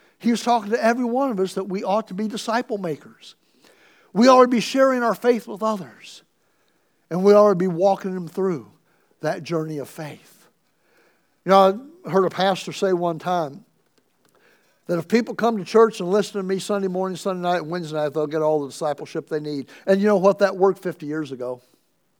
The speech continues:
That worked fifty years ago. But that's not gonna work today.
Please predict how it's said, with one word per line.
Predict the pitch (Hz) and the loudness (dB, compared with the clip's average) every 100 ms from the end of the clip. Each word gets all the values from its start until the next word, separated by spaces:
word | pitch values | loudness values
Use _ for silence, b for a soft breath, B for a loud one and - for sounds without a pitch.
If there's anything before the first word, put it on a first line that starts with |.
| _ _ _ _ _ _ _ _ _ _ | _ _ _ _ _ _ _ _ _ _
That | 160 185 | -4 -2
worked | 170 180 | -2 -2
fifty | 160 - 131 | -8 -14 -10
years | 139 139 | -10 -10
ago. | 139 120 123 _ _ _ _ _ _ _ _ _ - | -16 -20 -20 _ _ _ _ _ _ _ _ _ -4
But | |
that's | 151 151 | -4 -2
not | 151 139 | -8 -10
gonna | 131 | -8
work | 131 127 | -8 -8
today. | 120 120 123 | -16 -18 -18